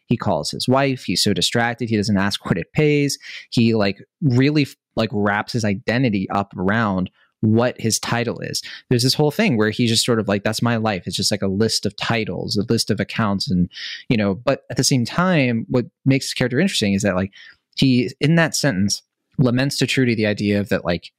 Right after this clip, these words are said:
titles, like, wear him down, titles limit him, but what he's after is a title,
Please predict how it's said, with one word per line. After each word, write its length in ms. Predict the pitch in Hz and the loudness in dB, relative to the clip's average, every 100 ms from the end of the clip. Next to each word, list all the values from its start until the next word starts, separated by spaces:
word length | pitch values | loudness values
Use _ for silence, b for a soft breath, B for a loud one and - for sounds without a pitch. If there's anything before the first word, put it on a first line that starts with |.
| - | -6
titles, 460 | - 117 113 107 107 | -4 -2 -2 -2 -2
like, 140 | 98 | -2
wear 220 | 107 104 | 0 2
him 180 | 107 98 | 2 0
down, 380 | 95 95 92 98 B B B 170 - | 0 0 0 -2 B B B -4 0
titles 400 | 123 117 113 110 | 0 0 -2 0
limit 280 | 120 117 85 | 2 2 0
him, 300 | 95 90 101 B B - | 0 0 -2 B B -2
but 200 | 123 _ | -2 _
what 220 | 139 131 | 0 0
he's 220 | 127 131 - | 2 0 0
after 300 | 131 151 131 | -4 -2 -4
is 260 | - 95 98 | -4 -4 -4
a 40 | |
title, 480 | - 160 - 120 | -2 -2 -4 -12